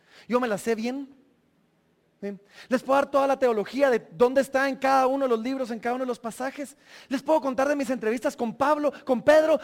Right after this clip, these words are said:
Les puedo contar de mis entrevistas con los apóstoles. Les puedo, les puedo contar de cómo entrevisté a estos quinientos".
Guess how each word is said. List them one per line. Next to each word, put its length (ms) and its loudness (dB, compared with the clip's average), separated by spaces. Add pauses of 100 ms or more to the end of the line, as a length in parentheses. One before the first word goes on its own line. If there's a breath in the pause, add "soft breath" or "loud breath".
Les 120 2
puedo 200 2
contar 240 0
de 40 2
mis 140 -4
entrevistas 420 -4
con 140 -4
los 100 -4
apóstoles. 600 0 (140 loud breath)
Les 100 2
puedo, 240 0 (100)
les 120 0
puedo 160 0
contar 240 0
de 80 -2
cómo 160 0
entrevisté 340 -4
a 40 -6
estos 200 -4
quinientos". 960 -2